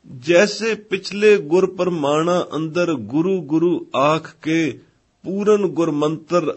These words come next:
ਅਰਥਾਤ ਪੂਰੇ ਸ਼ਬਦ ਅੱਖਰਾਂ ਵਾਲੇ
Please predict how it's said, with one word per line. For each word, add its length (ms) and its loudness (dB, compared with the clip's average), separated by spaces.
ਅਰਥਾਤ 680 -2
ਪੂਰੇ 540 4
ਸ਼ਬਦ 460 -4
ਅੱਖਰਾਂ 600 -2
ਵਾਲੇ 580 2